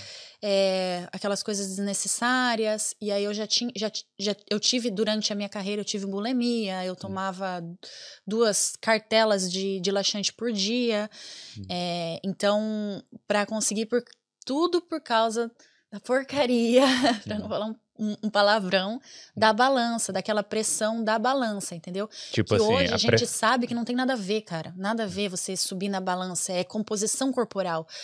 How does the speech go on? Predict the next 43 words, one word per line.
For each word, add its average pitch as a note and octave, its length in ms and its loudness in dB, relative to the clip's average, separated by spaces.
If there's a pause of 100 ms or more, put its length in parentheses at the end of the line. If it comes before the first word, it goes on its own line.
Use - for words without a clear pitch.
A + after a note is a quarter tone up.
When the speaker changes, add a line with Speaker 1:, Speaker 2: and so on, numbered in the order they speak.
(120)
Speaker 2:
Sim. E2+ 160 -8
Speaker 1:
O F#2 60 -10
peso A#3 360 2
da A3 120 2
balança G#3+ 440 0
não B3 160 -2
é. G#3 240 -2
Então, G3+ 300 -6
tipo - 220 -12
assim, A#3+ 160 -2
"Ah, C#4 120 0
não, B3+ 140 2
você A#3 160 -2
é B3+ 40 2
obrigado A#3+ 580 4
hoje B3 480 4 (260)
a B3 80 -2
perder B3+ 380 4
quinhentos C#4+ 500 2
gramas C#4 380 2
no C4 80 0
treino B3+ 320 0
de G#3+ 160 2
hoje." A3 320 0
Não C4 180 -2
é A#3+ 200 0
assim, - 360 -4
Speaker 2:
Hum. E3+ 40 -6
Speaker 1:
não G3+ 120 -6
funciona C#4+ 560 -4
assim. G3+ 180 -2
Você G3+ 140 -2
não C4+ 100 0
perde A#3+ 320 0
quinhentos G#3+ 440 -6
gramas G3 320 -4
por G3+ 160 -6
dia, F3+ 180 -2
você F#3+ 240 -4
desidrata G#3+ 800 0
quinhentos E3 460 -6
Speaker 2:
Sim. F3+ 60 -4
Speaker 1:
gramas, E3 420 -6